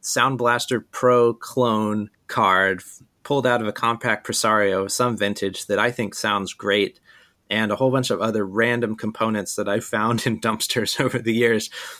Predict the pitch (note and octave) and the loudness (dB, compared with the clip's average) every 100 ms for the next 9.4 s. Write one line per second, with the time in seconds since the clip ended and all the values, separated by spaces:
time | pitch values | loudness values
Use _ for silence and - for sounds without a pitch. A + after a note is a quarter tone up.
0 | _ - A#2 A#2 - C3 C3 D#3 B2+ C3+ | _ 0 2 2 2 4 4 6 4 4
1 | - - - C3 A2 G#2 - D3 E3 C#3 | 2 -2 2 4 4 2 0 2 2 2
2 | B2 G#2 G2 - C3 C3 C#3 A#2 F#2+ F2+ | 2 2 0 -2 -2 -2 -2 0 0 -2
3 | - - C#3+ B2 A2+ A#2+ G#2+ G2 G2+ G2+ | -8 -2 2 2 0 0 0 0 0 -2
4 | F#2+ A2 F#2+ A#2 C3 A#2 G#2 A#2 G2+ G2 | -2 -2 2 4 4 4 0 -2 -2 -2
5 | F2+ - A#2+ C3 B2 A#2 A#2 A2 A2 - | -2 0 -2 0 -2 0 -2 -2 -2 -2
6 | G#2 G2+ A#2 G#2 A2 A#2+ A2 A2+ G#2 F#2+ | -4 -2 0 0 2 2 2 0 2 -2
7 | F#2 - - G#2 - E3+ C#3 G2+ D3+ - | -2 -6 -2 -2 2 2 2 0 -2 -2
8 | C#3 B2 - B2 G#2 D#2+ - - - - | -4 -4 -6 -6 -4 -6 -6 -12 -12 -10
9 | - - - - | -8 -8 -10 -18